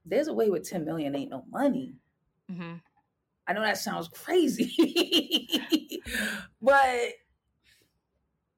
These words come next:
Speaker 1: I think I would have to be liquid ten mil.
Speaker 2: Okay. Do you, and you see that for yourself right now, looking into your future, like,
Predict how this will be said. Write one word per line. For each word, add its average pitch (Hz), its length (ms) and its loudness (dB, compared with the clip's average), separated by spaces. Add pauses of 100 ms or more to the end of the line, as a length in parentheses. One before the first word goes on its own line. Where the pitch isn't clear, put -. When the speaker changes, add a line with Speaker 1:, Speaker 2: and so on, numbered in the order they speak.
(2000)
Speaker 1:
I 254 100 4
think 311 200 2
I 277 80 8
would 240 100 6
have 208 180 4
to 185 60 -6
be 175 180 -10
liquid 160 460 0
ten 143 280 -6
mil. 131 300 -10 (1000)
Speaker 2:
Okay. 226 260 0 (2250)
Do 202 100 -2
you, 240 80 -8
and 254 140 2
you 311 100 -2
see 294 140 -2
that 214 220 0 (420)
for 247 60 0
yourself 233 400 0
right 202 180 0
now, 196 420 -2 (360)
looking 226 240 0
into 214 200 -4
your 208 100 0
future, 240 360 -4
like, 196 220 0